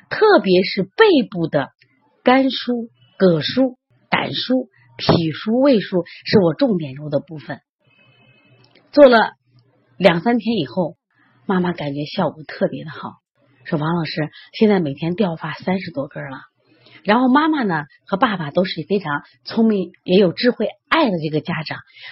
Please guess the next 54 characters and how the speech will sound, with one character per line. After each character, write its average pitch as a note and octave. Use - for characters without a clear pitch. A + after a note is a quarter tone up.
他 -
们 F3+
把 C#3+
这 D#3
手 D3+
法 F3
学 D3
回 D3+
来， C#3
也 E3
录 A#3+
下 D3
来， C3+
回 -
家 G3+
继 G3
续 F3+
给 -
孩 -
子 D#3
做， F3
然 G3+
后 G#3+
感 E3
觉 D#3
就 F#3
非 G3+
常 D3+
好。 -
最 E4
近 D4
呢， F3+
小 G#3
温 A3+
馨 A3+
有 F3
将 A#3+
近 A3
两 C#3
个 F3
月 A#3
没 E3
有 E3+
来 C3
了， C#3+
其 -
实 D#4
我 A#3
内 A3
心 A3+
挺 D3
挂 F#3
念 D#3+
她， C#3